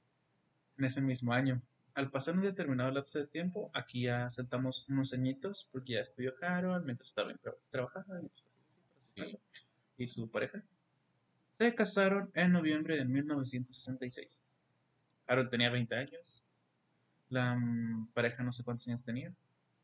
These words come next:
Speaker 1: Tuvieron cuatro hijos que actualmente están con vida y son mayores de edad.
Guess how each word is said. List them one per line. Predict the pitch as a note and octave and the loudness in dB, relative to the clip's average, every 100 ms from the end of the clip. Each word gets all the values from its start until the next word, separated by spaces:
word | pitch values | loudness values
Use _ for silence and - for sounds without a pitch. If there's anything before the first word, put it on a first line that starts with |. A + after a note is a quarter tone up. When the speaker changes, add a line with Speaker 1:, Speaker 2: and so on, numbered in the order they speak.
| _ _ _ _ _ _ _ _ _ _ _ _ _ _ | _ _ _ _ _ _ _ _ _ _ _ _ _ _
Speaker 1:
Tuvieron | D#3 D3+ D3+ C3+ - | 4 4 4 0 2
cuatro | D3+ D#3 E3 D#3+ | 4 4 4 4
hijos | D#3+ F#3+ F#3 - | 4 0 0 -2
que | C#3 | -4
actualmente | - - B2+ C3+ C#3 - C#3 - - | -2 0 0 0 -2 0 0 0 -8
están | - A#2 | -8 -8
con | - B2 | -8 -8
vida | D#3 G3 A3 _ | -8 -8 -12 _
y | B2 A#2+ | -14 -12
son | - A#2+ A2+ A#2+ | -8 -4 -2 0
mayores | A2+ A#2 C#3+ C#3+ | 0 0 0 0
de | |
edad. | C#3+ | -2